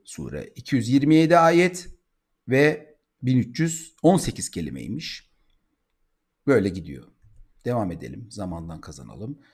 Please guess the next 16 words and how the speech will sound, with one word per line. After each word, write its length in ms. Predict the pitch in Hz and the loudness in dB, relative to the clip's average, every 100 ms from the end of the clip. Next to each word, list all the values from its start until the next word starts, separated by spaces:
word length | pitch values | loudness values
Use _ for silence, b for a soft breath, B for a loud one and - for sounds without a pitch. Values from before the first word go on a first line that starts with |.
| b b - | b b 0
Gördüğünüz 440 | 113 127 160 170 | 2 4 2 0
gibi 140 | 135 | 2
arkadaşlar 640 | 127 127 151 - 90 82 - _ | 2 4 2 0 -6 -10 -18 _
suredeki 640 | - - 127 131 123 135 - | -20 -6 0 2 0 -2 -4
kelime 340 | 135 123 110 | -2 0 -2
sayısı 320 | - 78 - | -6 -12 -8
çok 260 | - 202 - | 0 0 2
basit. 180 | 95 - | -6 -6
Sure 340 | - 147 135 | -6 -4 -2
sırası, 600 | - 101 87 - 226 - _ _ _ _ _ _ _ _ _ _ | -4 -6 -8 -8 -10 -10 _ _ _ _ _ _ _ _ _ _
suredeki 480 | - 143 120 120 - | -6 -2 -2 -2 0
ayet 240 | 117 117 | 0 0
sayısı 600 | 117 - 71 - 226 262 _ _ - | -4 -8 -8 -10 -12 -14 _ _ -6
ve 280 | 135 180 - _ _ _ _ _ - | -6 -6 -12 _ _ _ _ _ -6
kelime 280 | 131 107 85 | -2 -2 -4
sayısı. 380 | - 64 - | -10 -14 -16